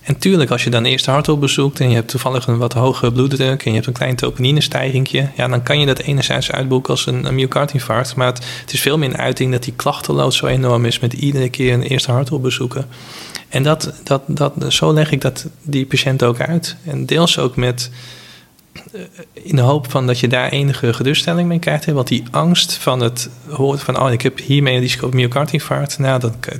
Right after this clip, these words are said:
dat zou je voor jezelf ook kunnen voorstellen. Dan krijg je ook wel angineuze klachten. En deels herkennen we dat ook heel, helemaal niet.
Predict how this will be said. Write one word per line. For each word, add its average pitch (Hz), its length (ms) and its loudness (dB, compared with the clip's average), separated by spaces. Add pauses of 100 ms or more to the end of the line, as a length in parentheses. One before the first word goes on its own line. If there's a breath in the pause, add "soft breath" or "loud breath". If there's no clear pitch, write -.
dat - 120 -10
zou 113 160 -2
je 113 60 -2
voor - 140 -4
jezelf 120 200 2
ook 127 100 2
kunnen 139 180 0
voorstellen. 120 480 2
Dan 113 120 -2
krijg 120 200 -2
je 139 60 2
ook 143 80 0
wel 151 100 2
angineuze 135 440 0
klachten. - 420 -4 (640 loud breath)
En 135 80 2
deels 147 360 2
herkennen 156 360 2
we 151 100 2
dat 120 40 2
ook 120 100 0
heel, 123 160 -2
helemaal 123 380 2
niet. 117 320 -4